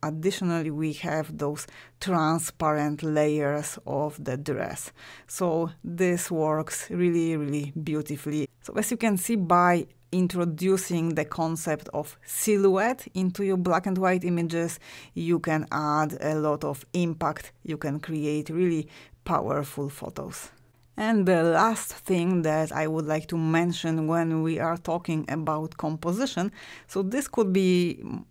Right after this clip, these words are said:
about composition and about technique, but I feel that it really fits in here, so I want to talk about double exposure.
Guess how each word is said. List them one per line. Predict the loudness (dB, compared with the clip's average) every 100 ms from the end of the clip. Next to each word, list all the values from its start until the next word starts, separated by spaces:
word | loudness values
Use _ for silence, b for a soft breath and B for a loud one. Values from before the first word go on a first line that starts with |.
| _
about | 0 0 -2 -2 -4
composition | -4 2 2 2 0 -2 -2 0
and | 2 4 4 2 -2 -6
about | -6 -4 -2 0 2 2 -2 -6
technique, | -8 -8 0 2 2 0 -8 B B 0
but | 4 6 4 0
I | 0 0
feel | -2 -4 -2 0 0
that | 0 -2
it | -2 -6 -4
really | -2 -2 0 -2 -4 b
fits | -18 2 4 4 2 -4
in | -2
here, | -2 -2 -4 -4 B B B
so | -2 0 2
I | 2 2
want | 2 2 2 2
to | -2
talk | 0 0 2
about | 2 4 4 2 -2 -8 0
double | 2 4 2 2 -2 -10
exposure. | -12 -8 0 2 2 -2 -6